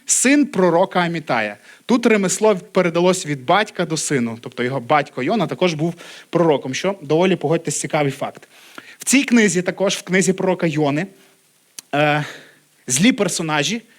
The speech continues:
подаються з хорошої сторони і навпаки. Наприклад, злі моряки, злі моряки в першому розділі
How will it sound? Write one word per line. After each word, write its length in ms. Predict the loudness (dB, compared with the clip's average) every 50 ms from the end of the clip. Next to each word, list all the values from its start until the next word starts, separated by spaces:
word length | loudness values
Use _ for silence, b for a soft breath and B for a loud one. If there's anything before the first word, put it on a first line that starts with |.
| b b b
подаються 420 | -4 0 0 2 2 2 0 -2
з 100 | -2 -2
хорошої 480 | -2 0 2 2 2 2 0 -2 -4 -4
сторони 420 | -4 -4 -4 -2 0 0 -2 -2 0
і 100 | 0 0
навпаки. 640 | 2 0 -2 -2 -4 -8 -8 -6 -6 -6 -6 -6 -8 -10 _ B B B B B B B B B B -4
Наприклад, 540 | -2 2 2 2 0 0 -6 -12 -14 -14 b b b b b b b b
злі 260 | -4 2 4 4 6
моряки, 540 | 6 6 4 4 2 2 0 0 2 0 0 -2 -10 _ _ _ _ _ _ _ _ _ _ _ _ _ -16
злі 260 | -12 -6 0 2 4
моряки 440 | 4 4 4 0 -2 -2 -2 -4 -2
в 60 | -2
першому 440 | -2 -2 -2 -2 -2 -2 -2 -2 0
розділі 440 | 0 0 -2 -2 -2 -2 -2 -4